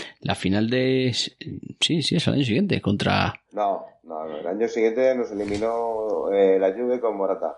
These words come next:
Speaker 1: La Juve de Morata, sí, señor. Se lo
Speaker 2: La
Speaker 1: tenía por aquí.
Speaker 2: siguiente fue la de Milán, la que otra no pudo venir.
Speaker 1: Esa, esa, es-, esa que, que tampoco la pasamos mal, ¿eh? En la grada también, con, con los penaltitos.
Speaker 2: Joder, pues tú verás.
Speaker 1: Pff, una tanda de penaltis, eh, eh, eh, eh.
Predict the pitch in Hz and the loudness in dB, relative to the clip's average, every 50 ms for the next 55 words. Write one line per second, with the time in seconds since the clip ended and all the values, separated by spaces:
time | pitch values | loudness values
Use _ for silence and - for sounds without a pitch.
0 | - - 110 107 104 104 117 127 127 127 123 113 113 117 107 101 98 101 95 76 | -6 -2 0 2 2 2 2 2 2 2 2 2 2 2 4 4 4 2 0 -2
1 | - - - 117 101 - 98 101 104 101 - - - - - - - - 87 - | -4 -6 -4 -2 -2 0 2 2 2 2 0 -4 -16 -20 -14 -8 -4 -2 0 0
2 | 101 104 101 - - - 82 101 104 101 - - 104 101 101 107 104 101 95 92 | 2 2 0 0 0 -2 -2 -2 -4 -6 -6 -6 -4 -4 -2 -2 -4 -4 -6 -8
3 | 90 98 95 95 92 92 - - _ _ - - - - - - - - 92 92 | -8 -8 -8 -8 -8 -10 -14 -20 _ _ -16 -14 -12 -12 -10 -8 -6 -6 -6 -6
4 | 92 92 95 92 98 95 92 92 87 85 87 90 87 87 - - _ _ _ _ | -8 -10 -12 -10 -8 -6 -4 -2 -4 -4 -4 -6 -10 -10 -14 -18 _ _ _ _
5 | _ _ _ _ _ _ _ _ - - 120 113 - 107 - - - - - - | _ _ _ _ _ _ _ _ -4 -2 0 0 0 0 -2 -4 -8 -20 -20 -20
6 | - - - 120 123 107 - - 120 117 - - 104 113 131 135 131 135 131 - | -20 -14 -10 -8 -8 -6 -6 -4 -4 -6 -4 -4 -4 -4 -4 -4 -4 -4 -6 -4
7 | - - 113 110 113 110 120 110 117 113 110 101 101 107 107 110 110 107 104 - | -4 -2 0 0 0 0 0 0 2 2 2 2 2 2 2 2 2 0 0 0
8 | - 139 147 117 104 101 - - 113 113 110 107 120 139 135 110 104 101 113 139 | 0 0 2 2 0 0 0 0 0 0 2 2 2 2 2 2 2 0 0 0
9 | 139 113 98 101 101 101 101 98 104 - - - _ _ _ - - 113 110 110 | 0 0 0 0 0 2 0 0 -2 -4 -8 -16 _ _ _ -6 -2 0 0 0
10 | - 107 107 104 104 151 151 - 101 92 - - 98 87 78 73 - - - _ | 2 2 2 2 2 0 0 0 0 0 0 0 0 0 -2 -2 -6 -12 -18 _
11 | _ _ - - 82 - - 90 82 73 76 76 - - - - - - - - | _ _ -10 -10 -8 -4 -2 0 0 0 -2 -4 -6 -8 -8 -8 -8 -6 -4 -2
12 | 117 120 120 123 127 123 120 120 120 127 127 - 143 147 143 - - 120 113 - | 0 0 2 2 0 0 0 0 0 0 0 0 -2 -2 0 0 0 0 0 0
13 | - 107 - - - - - - - - - - | 0 -2 -2 0 -2 -2 -2 -2 -4 -6 -4 -6